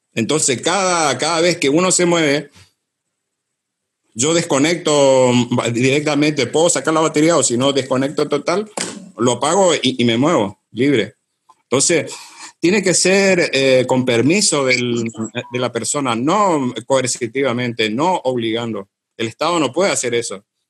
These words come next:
porque conformamos todos los que vivimos, eh, somos parte de este Estado. Por consiguiente, hay una carta magna, hay una ley na-, eh, eh, hay una ley fundamental, la principal,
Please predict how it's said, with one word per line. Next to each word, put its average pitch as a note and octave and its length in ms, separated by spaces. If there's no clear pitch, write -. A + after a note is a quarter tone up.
porque A2 220
conformamos B2 600
todos F#3+ 220
los D#3+ 100
que D3 120
vivimos, D#3 480
eh, A#2 140
somos C#3+ 240
parte C#3 280
de B2+ 60
este A2+ 160
Estado. A2+ 480
Por G#2+ 100
consiguiente, B2 480
hay F3 160
una D#3+ 240
carta C#3+ 420
magna, C#3+ 500
hay F3 220
una D#3+ 180
ley C#3+ 260
na-, C3 180
eh, A#2 300
eh, A2+ 360
hay C#3 140
una D3+ 180
ley C#3+ 320
fundamental, C3+ 880
la A#2+ 140
principal, C3 680